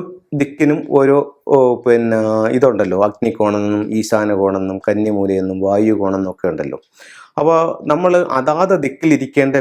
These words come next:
വ്യക്തികളെ അവിടെ നിന്ന് മാറ്റി മറ്റൊരു സ്ഥലത്ത് കൊണ്ട് ഇരുത്തി കഴിഞ്ഞാൽ ആ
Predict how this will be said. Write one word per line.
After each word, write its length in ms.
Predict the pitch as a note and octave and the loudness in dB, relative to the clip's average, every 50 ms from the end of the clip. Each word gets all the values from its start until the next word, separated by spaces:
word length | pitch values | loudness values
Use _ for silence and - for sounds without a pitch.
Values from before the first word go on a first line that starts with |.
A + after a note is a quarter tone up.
| A#2 | 0
വ്യക്തികളെ 440 | A2 G#2 - _ A#2 A2+ G#2+ G2+ G#2 - - - A2 | 0 -2 -2 _ 0 0 2 2 0 -2 -2 0 0
അവിടെ 240 | A#2 A#2+ C#3 D3 D#3+ D#3+ D3 | 2 2 2 0 0 0 0
നിന്ന് 200 | C#3+ C#3+ C#3+ C#3 B2+ A2 | 0 0 0 0 -2 -2
മാറ്റി 400 | G#2 G#2+ A2 A#2 - - - A2+ A2+ A#2 B2 B2 | -2 -2 -2 -2 -4 -4 -4 -4 -4 0 -2 -2
മറ്റൊരു 360 | B2 - _ D#3+ D#3 D#3 - | -2 -2 _ -8 -8 -8 0
സ്ഥലത്ത് 280 | - B2+ A#2 A#2 A#2 B2 A2+ | 0 0 2 2 0 0 0
കൊണ്ട് 140 | A2 G#2 G2+ | 0 0 0
ഇരുത്തി 280 | G2 G2 - - G2+ G2 G2 G2 | -2 -2 -4 -2 -2 -2 0 0
കഴിഞ്ഞാൽ 280 | G2 F#2+ F#2+ G2 G2 G#2 - G#2+ | 0 0 0 -2 -4 -4 -2 -2
ആ 20 | A2 | -2